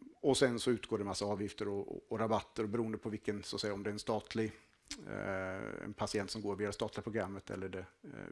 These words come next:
privata, så får man olika typer av ersättning. Och eftersom det är mycket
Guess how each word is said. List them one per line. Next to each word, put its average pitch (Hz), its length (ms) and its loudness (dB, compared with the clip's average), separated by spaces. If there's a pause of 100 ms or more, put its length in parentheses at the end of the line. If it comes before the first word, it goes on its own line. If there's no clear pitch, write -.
privata, 107 460 0 (540)
så - 140 -2
får 110 140 0
man 104 180 -2
olika 92 240 -6
typer - 280 -6
av 101 100 0
ersättning. 107 560 0
Och 101 80 -4
eftersom 107 280 -4
det 117 80 4
är 110 40 4
mycket 117 560 2